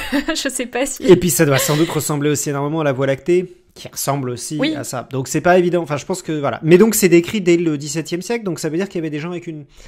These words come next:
Speaker 2: parce que c'est pas un truc qu'on peut voir particulièrement avec un télescope, parce que c'est totalement diffus en fait. C'est pas comme si c'était un point peu lumineux en fait, c'est une, une sorte de vague truc peu lumineuse comme ça, mais donc il y a des gens à bonne vue qui l'ont vu, euh, je pense, au dix-septième siècle, ouais.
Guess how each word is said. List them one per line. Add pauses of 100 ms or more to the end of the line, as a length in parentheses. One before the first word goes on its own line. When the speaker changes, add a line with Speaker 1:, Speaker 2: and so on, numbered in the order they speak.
(120)
Speaker 2:
parce
que
c'est
pas
un
truc
qu'on
peut
voir
particulièrement
avec
un
télescope,
parce
que
c'est
totalement
diffus
en
fait.
C'est
pas
comme
si
c'était
un
point
peu
lumineux
en
fait,
c'est
une, (460)
une
sorte
de
vague
truc
peu
lumineuse
comme
ça,
mais
donc
il
y
a
des
gens
à
bonne
vue
qui
l'ont
vu,
euh,
je
pense,
au
dix-septième
siècle,
ouais.